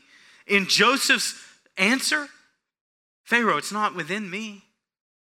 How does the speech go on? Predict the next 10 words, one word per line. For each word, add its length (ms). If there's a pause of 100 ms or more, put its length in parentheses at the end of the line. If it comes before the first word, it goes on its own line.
(540)
but 100
it's 200
the 100
Lord." 420
He 100
gave 280
all 480 (120)
glory 840
to 120
God. 500